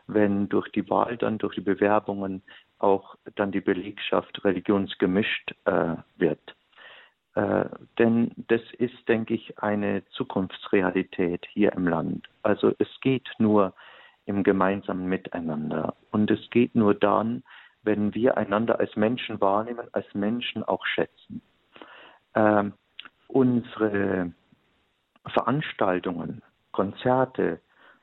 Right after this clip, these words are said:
Podiumsdiskussionen, Ausstellungen oder einfach nur eben unsere beiden Kirchen, unsere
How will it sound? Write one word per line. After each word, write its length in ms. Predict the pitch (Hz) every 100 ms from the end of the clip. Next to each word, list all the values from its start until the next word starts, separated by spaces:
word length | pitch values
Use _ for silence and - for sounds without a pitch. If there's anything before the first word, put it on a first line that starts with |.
| -
Podiumsdiskussionen, 1500 | 135 135 127 110 98 - 98 - - 90 - 92 90 85 80
Ausstellungen 1080 | 117 135 - - 104 90 85 82 71 90 - _ _ - _ _
oder 300 | - 101 -
einfach 360 | 92 - - -
nur 360 | 104 104 95 -
eben 300 | 95 92 92
unsere 500 | 98 92 90 - 87
beiden 540 | 92 90 87 87 85
Kirchen, 560 | - 135 143 139 110 98
unsere 500 | - 92 - - 85